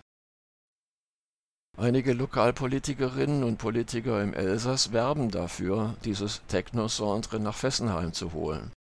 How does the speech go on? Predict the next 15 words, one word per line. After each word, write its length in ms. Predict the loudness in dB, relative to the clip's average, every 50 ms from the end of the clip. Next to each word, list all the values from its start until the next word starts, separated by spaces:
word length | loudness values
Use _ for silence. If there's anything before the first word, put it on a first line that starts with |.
| _ _ _ _ _ _ -12
So 180 | -4 -2 -2 0
könne 300 | 2 2 4 4 4 4
der 120 | 2 0
Verlust 400 | 0 0 0 0 0 0 -2 0
von 160 | 0 0 0 0
Arbeitsplätzen 1000 | 2 2 2 2 2 2 2 2 0 -2 0 0 0 0 0 0 0 2 0 2
infolge 480 | 2 0 0 0 2 2 2 2 2 0
der 140 | -2 -2
Stilllegung 560 | -4 -2 -2 0 2 2 2 2 2 2 0 0
des 180 | 0 0 0
A 140 | 0 -2 0
K 200 | 0 0 0 0
W 200 | 2 2 2 0
kompensiert 840 | 0 -2 -2 -2 0 0 0 0 0 0 0 0 0 -2 -2 -2 -4
werden. 380 | -4 -2 -2 -4 -4 -6 -8